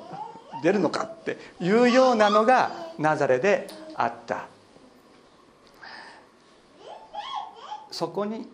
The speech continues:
イエス様は住まわれたということであります。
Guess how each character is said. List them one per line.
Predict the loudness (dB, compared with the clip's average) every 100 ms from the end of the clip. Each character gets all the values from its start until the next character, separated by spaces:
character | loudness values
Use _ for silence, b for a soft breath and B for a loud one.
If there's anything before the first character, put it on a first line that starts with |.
| -16
イ | -10
エ | -10
ス | -10
様 | -12 -10
は | -10
住 | -12 -14 -14
ま | -12
わ | -10
れ | -12
た | -12 -16
と | -14 -14
い | -14 -16
う |
こ | -18
と | -16
で | -12 -12
あ |
り | -12
ま | -20 _
す。 | _